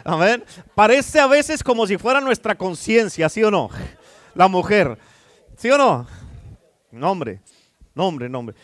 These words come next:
Número, la tercera cosa es de que Dios creó a la mujer para tener una familia. ¿Para qué? En otras palabras, Dios les dijo, "Póngale,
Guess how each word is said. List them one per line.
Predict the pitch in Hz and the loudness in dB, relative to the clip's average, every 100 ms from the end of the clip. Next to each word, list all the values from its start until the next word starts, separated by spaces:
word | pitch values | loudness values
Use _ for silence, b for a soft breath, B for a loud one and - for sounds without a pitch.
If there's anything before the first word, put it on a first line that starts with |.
| b - | b -10
Número, | 208 294 330 311 | -2 2 4 4
la | 233 233 | 2 0
tercera | 247 226 285 | -2 -2 -2
cosa | - 294 294 277 | 2 2 2 0
es | |
de | 254 277 | -4 -4
que | 233 | -4
Dios | 226 262 277 - | 2 2 2 0
creó | 254 240 262 | 0 2 2
a | |
la | 240 | 0
mujer | 226 - 262 254 | -2 0 -2 0
para | 247 196 | -2 -2
tener | 202 214 | -4 -6
una | 233 226 | -4 -4
familia. | 214 190 226 208 139 92 - _ _ _ _ - | -4 -4 -2 0 -2 -4 -16 _ _ _ _ -8
¿Para | 170 165 | -4 -2
qué? | 214 277 294 _ _ _ _ _ _ _ _ b b b b | 2 2 0 _ _ _ _ _ _ _ _ b b b b
En | 165 | -8
otras | 240 208 | -6 -4
palabras, | 202 226 233 | 0 0 2
Dios | 226 | 0
les | 226 | -2
dijo, | 220 190 | -4 -6
"Póngale, | 160 208 185 123 92 | -4 -4 -4 -8 -12